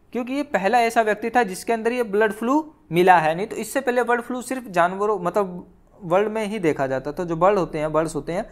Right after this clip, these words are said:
उनमें ही ये बर्ड फ्लू देखा जाता था जानवरों के अंदर। इंसान के अंदर ये पहली बार देखा गया, इसलिए ज़्यादा इंपॉर्टेंट है। समझ में आया? अच्छा, तो ये एच फ़ाइव एन टू वायरस है क्या?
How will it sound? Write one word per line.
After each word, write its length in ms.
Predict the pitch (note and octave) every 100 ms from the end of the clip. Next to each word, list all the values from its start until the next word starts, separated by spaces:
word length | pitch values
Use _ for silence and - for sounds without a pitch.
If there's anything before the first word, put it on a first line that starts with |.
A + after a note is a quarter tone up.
| - - E3+
उनमें 300 | F3+ A3+ A3
ही 120 | A3
ये 160 | A3+
बर्ड 180 | G#3+ G3+
फ्लू 220 | G3 A#3 A#3
देखा 260 | D#3 D#3+
जाता 260 | C#3+ C#3 D#3
था 120 | F3+
जानवरों 380 | E3+ E3 E3+ E3
के 100 | D#3
अंदर। 320 | C3+ C#3 C#3 - -
इंसान 380 | E3+ D#3+ F#3 A#3
के 80 | A#3
अंदर 200 | A3+ A3+
ये 120 | A#3
पहली 260 | A3+ E3+ F#3
बार 140 | F3+
देखा 200 | D#3+ D#3+
गया, 120 | F#3+ G#3
इसलिए 260 | A3+ A#3
ज़्यादा 240 | F3+ D#3 D3+
इंपॉर्टेंट 500 | C3+ B2 A#2 A#2+ A#2+
है। 180 | C3 - _ _ _ _ -
समझ 200 | E3+ F#3
में 80 | F#3+
आया? 180 | G3 G#3+ - _ _ -
अच्छा, 200 | E3+ A3+
तो 120 | B3
ये 400 | A#3 B3+ B3+ - E3+
एच 180 | F#3
फ़ाइव 300 | - G#3+ B3 - _ _ _ _ _ _ _ _ -
एन 180 | E3 G#3
टू 140 | A#3+
वायरस 360 | G#3+ A3 A3+ -
है 120 | F#3+
क्या? 300 | C#3 A#2